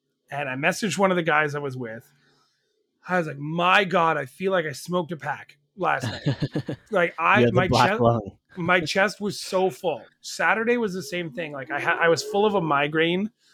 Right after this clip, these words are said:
Speaker 1: I just, I couldn't stand it. Like, it was a very, like, rough two days. I, like, was fine on Sunday, but
Speaker 2: Mm-hmm.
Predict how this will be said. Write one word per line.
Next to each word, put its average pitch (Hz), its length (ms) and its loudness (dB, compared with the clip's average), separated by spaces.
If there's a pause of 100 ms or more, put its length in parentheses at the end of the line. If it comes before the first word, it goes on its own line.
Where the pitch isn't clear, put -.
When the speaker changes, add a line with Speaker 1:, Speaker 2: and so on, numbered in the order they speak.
(240)
Speaker 1:
I 151 120 2
just, 147 260 -6 (100)
I 147 120 2
couldn't 180 500 -2 (460)
stand 147 400 -2
it. 107 120 -8
Like, 147 160 2
it 170 120 4
was 208 160 4
a 156 60 0
very, 151 760 4
like, 135 200 -6 (240)
rough 156 300 0
two 160 160 -8
days. 143 400 -4
I, 175 100 2
like, 180 220 0
was 190 240 -8
fine 196 260 2
on 151 140 -6
Sunday, 143 400 -10
but 120 340 -14
Speaker 2:
Mm-hmm. 101 260 2